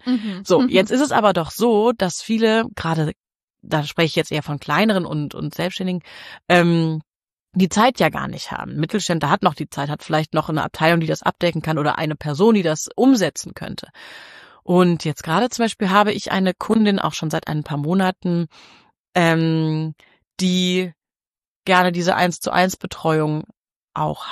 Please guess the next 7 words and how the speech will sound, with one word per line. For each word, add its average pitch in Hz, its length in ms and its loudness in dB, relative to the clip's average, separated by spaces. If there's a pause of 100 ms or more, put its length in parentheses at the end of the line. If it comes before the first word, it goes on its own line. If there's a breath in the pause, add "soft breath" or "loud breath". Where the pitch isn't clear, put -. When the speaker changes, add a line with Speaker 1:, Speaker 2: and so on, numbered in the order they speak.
Speaker 2:
hat. 214 360 0
Das - 240 -10
heißt, 175 420 2 (300 loud breath)
sie 165 200 -2
hat 156 200 -2
ursprünglich 202 560 2
dieses 151 340 -4